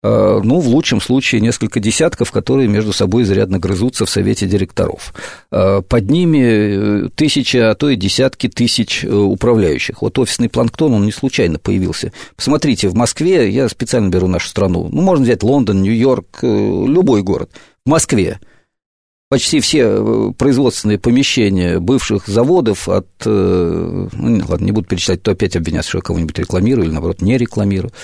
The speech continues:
Значит, вот почти все бывшие помещения бывших заводов — это офисные центры. От, э, Семеновской, Электрозаводской до Охотного ряда можно уехать на юго-запад, на северо-восток, куда угодно. Кто в них сидит? В них сидят все те, кто реализует интересы собственников. И дальше начинается очень сложная система отношений,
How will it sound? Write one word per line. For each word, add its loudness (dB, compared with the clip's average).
Значит, 0
вот 0
почти 0
все 0
бывшие 0
помещения 0
бывших -2
заводов — 2
это 0
офисные 0
центры. -4
От, -4
э, 4
Семеновской, 0
Электрозаводской 0
до 2
Охотного 0
ряда 2
можно 0
уехать -2
на 0
юго-запад, 0
на -2
северо-восток, -2
куда 2
угодно. -2
Кто 2
в 4
них 2
сидит? -6
В 2
них 0
сидят 2
все 0
те, 2
кто 0
реализует 2
интересы 0
собственников. -4
И -4
дальше 0
начинается 0
очень 0
сложная 2
система 0
отношений, 0